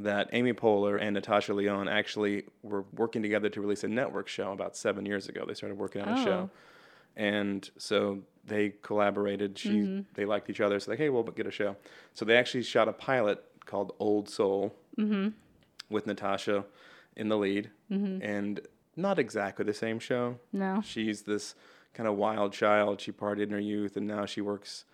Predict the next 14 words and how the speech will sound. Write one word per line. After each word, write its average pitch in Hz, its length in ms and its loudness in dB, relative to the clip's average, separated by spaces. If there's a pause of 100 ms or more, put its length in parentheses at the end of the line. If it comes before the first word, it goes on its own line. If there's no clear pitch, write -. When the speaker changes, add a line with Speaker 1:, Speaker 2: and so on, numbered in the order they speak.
(500)
Speaker 1:
as 101 80 -12
a 95 60 -10
caretaker 104 480 0
for 98 120 -8
the 98 100 2
elderly. 113 460 2
And 107 80 -2
it's 101 120 -2
all 113 120 8
about 107 380 4 (340)
kind 113 180 -2
of 101 60 -4
finding 110 340 -2
herself. 139 400 -2